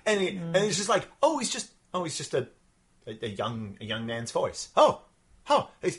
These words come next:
Speaker 1: he's actually kind of soft-spoken. Wasn't expecting that." <laughs> You know, I, I was, I was expecting more
Speaker 2: Well, he
Speaker 1: gruff.
Speaker 2: doesn't talk very much.
Speaker 1: No, but I, I mean, but you, you didn't hear him talk at all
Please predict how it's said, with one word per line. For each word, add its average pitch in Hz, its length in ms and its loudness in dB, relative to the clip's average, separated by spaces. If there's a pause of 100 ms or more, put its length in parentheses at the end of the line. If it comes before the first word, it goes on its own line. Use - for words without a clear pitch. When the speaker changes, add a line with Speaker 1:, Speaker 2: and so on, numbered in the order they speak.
Speaker 1:
he's 160 140 -4
actually - 260 0
kind 175 100 0
of - 80 -4
soft-spoken. 285 580 2
Wasn't 220 240 2
expecting 240 580 0
that." - 180 -4 (100)
<laughs> - 380 -8
You 190 100 2
know, 165 80 6
I, 139 80 4 (120)
I 185 60 2
was, 185 180 0 (120)
I 175 60 4
was 170 140 2
expecting 185 340 0
more 151 180 0
Speaker 2:
Well, 214 180 2
he 226 40 8
Speaker 1:
gruff. 240 120 10
Speaker 2:
doesn't 277 140 2
talk 127 220 4
very 92 220 -2
much. 85 440 0
Speaker 1:
No, 339 220 4
but 196 220 0 (160)
I, 226 180 -4
I - 60 -8
mean, 123 100 -14 (260)
but 151 140 -10
you, 117 80 -12 (340)
you 131 160 -10
didn't 143 200 -6
hear 135 140 -4
him 113 80 -8
talk - 280 -4
at 95 60 -8
all - 380 2